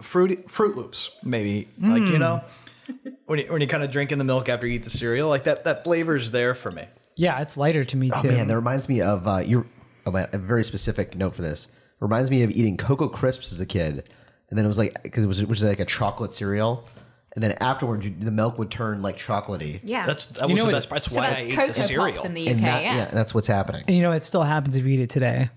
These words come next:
Speaker 3: Yeah.
Speaker 4: Um, I'm not getting any of that at all. But I will say, after adding a little bit of water with the scent opening up, I am getting more of the banana.
Speaker 2: Oh, interesting. I feel vindicated.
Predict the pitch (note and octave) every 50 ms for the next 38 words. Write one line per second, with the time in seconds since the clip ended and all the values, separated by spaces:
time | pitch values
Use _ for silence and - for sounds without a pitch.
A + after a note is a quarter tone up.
0 | - - - - - - A2+ A2 - A#2 G#2+ - - - - G#3 G3+ F#3+ F#3+ F#3+
1 | F3+ - - - - _ - G3 G#3 G#3+ A#3 G3+ G3 G#3+ F#3 F#3 F3+ - - -
2 | - F3+ F3 F3 F3 E3+ E3 D#3 E3 - - F3 - - D#3+ D3 D3+ G#3 C4 -
3 | - - _ - G#3+ G3 F#3+ F#3+ F#3 G3+ G3 F#3+ F#3+ G3+ F3+ D#3+ - - G3 G3
4 | G3 - G3+ F#3+ F#3+ G3 F#3 F3 E3+ E3+ F3+ F#3+ B3 D#4 - - E4+ C#4 - C4+
5 | C4 A#3+ - G#3+ A3 G#3+ G#3 - F#3+ D#3+ D#3 D#3 D#3+ D3+ D3 - F3 E3+ - F3+
6 | F3 - F3+ F3 E3 - D#3+ E3+ F3 F3 F3 E3 D#3+ D#3 D#3 - - - E3 D#3+
7 | D#3+ D#3+ E3 E3 E3+ E3+ D#3+ D#3 D#3+ D#3 D3+ - D3+ D3+ C#3+ A#2+ A2+ A#2+ C#3+ F3+
8 | - - _ _ _ _ - - _ - C3+ D3 F3 G3+ A#3 B3 A#3+ G#3+ F3 D3
9 | C3 D3+ F#3+ F#3+ - C4 - - - C3+ A#2 A#2 A2+ A#2 B2 A#2+ - - _ _
10 | _ _ _ _ _ _ C#3 C#3 - - C#3+ A#2 B2+ B2+ B2 A#2+ - B2 A#2 B2
11 | A#2+ A#2